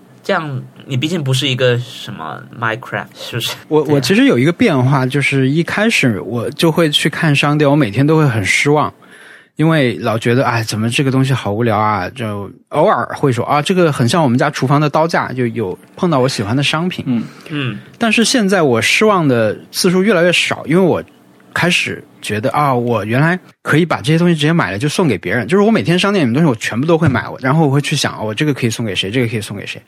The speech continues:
Speaker 1: 嗯。
Speaker 2: 我觉得这个对我来说是一个很大的提升。一开始只想着自己，完全只想着自己说这个对我来说有什么用，对，装饰在我家的哪个角落，它可以完成一个什么世界观的什么部分等等的。但现在就不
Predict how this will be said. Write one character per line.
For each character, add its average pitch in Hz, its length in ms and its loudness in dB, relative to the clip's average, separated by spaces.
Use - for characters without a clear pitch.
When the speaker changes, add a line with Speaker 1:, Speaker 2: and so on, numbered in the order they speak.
Speaker 1:
嗯。 131 300 -6
Speaker 2:
我 - 40 -6
觉 135 60 2
得 156 80 4
这 214 80 0
个 196 80 2
对 220 100 2
我 147 100 2
来 113 140 2
说 151 100 2
是 160 140 0
一 139 80 0
个 139 180 2
很 123 200 -2
大 156 200 2
的 143 120 0
提 120 240 -4
升。 135 280 -2
一 175 80 0
开 175 160 2
始 151 80 0
只 139 120 0
想 104 240 -2
着 113 80 -2
自 131 100 -4
己， 127 40 -2
完 123 160 2
全 147 160 2
只 135 100 0
想 127 160 -2
着 107 60 -2
自 120 160 0
己 107 140 0
说 113 160 -2
这 147 120 0
个 120 140 2
对 135 160 0
我 95 140 0
来 92 120 0
说 156 140 2
有 113 100 2
什 90 80 -10
么 117 80 0
用， 180 140 2
对， 127 240 0
装 151 260 0
饰 151 120 2
在 143 80 2
我 110 100 2
家 127 140 2
的 139 40 2
哪 113 140 0
个 117 80 -2
角 123 220 -4
落， 120 180 -2
它 110 140 -8
可 117 60 -8
以 117 40 -2
完 107 180 -2
成 123 140 0
一 113 80 -2
个 117 140 0
什 101 180 -2
么 113 140 -4
世 135 160 0
界 120 120 0
观 117 160 -2
的 113 120 -2
什 107 100 -8
么 107 80 -6
部 120 100 -6
分 110 140 -4
等 98 100 -8
等 101 140 -10
的。 - 60 -20
但 175 100 0
现 180 140 2
在 170 80 4
就 143 100 2
不 - 160 -10